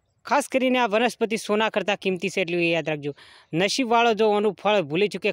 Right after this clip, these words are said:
ખાઈ જાય ને, તો અનેક રોગો શરીરના સુમંતર થઈ જાય છે, એટલું યાદ રાખજો. ખાસ કરીને આ વનસ્પતિનું નામ છે ગોલા, કો તો એને ગિલોડી કહેવામાં આવે છે. એ પણ કઈ ગિલોડી છે?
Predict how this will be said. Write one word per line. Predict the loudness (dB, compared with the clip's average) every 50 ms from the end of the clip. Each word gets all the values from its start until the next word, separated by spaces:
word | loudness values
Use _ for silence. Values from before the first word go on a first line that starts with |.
| -2
ખાઈ | -2 -2 0 2
જાય | 2 0
ને, | 0 0
તો | -2 -2
અનેક | -2 0 0 0 0 2
રોગો | 0 0 0 0 -2
શરીરના | -2 -2 -2 -2 0 0 0 0 0 -2 -4 -6 _ _ _ _ _ _
સુમંતર | -6 -2 0 2 2 2 0 0 -2 -2
થઈ | -2 -2 -2
જાય | -2 -2 -2 -2
છે, | -4 -4
એટલું | -2 -2 -2
યાદ | -2 -2 -2
રાખજો. | -4 -4 -4 -6 -8 -8 -10 _ -20 -20 -20 -20 -20 -20 -20 _
ખાસ | -2 -2 0 0 0
કરીને | -2 0 0 2 2 0
આ | 0
વનસ્પતિનું | 0 0 -2 -2 -2 -2 -4 -2 0 0 2 2
નામ | 2 0 -2 -2
છે | -2 0 0 0 0 -2 -4 _ _ _ _ _ _ _ _ _ _ _ _ _ _ _ _ -8
ગોલા, | -2 0 2 4 4 2 0 -2 -6 -12 -20 _ _ _ _ _ _ _ _ _ _
કો | -2 -2 -2
તો | 0 2 2 2 2 2 2
એને | 2 2 2 4 2 2
ગિલોડી | 0 0 0 2 2 2 2 0 2
કહેવામાં | 2 2 4 4 2 0
આવે | 0 0
છે. | -2 -2
એ | -2
પણ | -2 -2 -2 -2 0 0
કઈ | 0 0
ગિલોડી | 0 0 0 2 2 2 2 0 -2
છે? | -4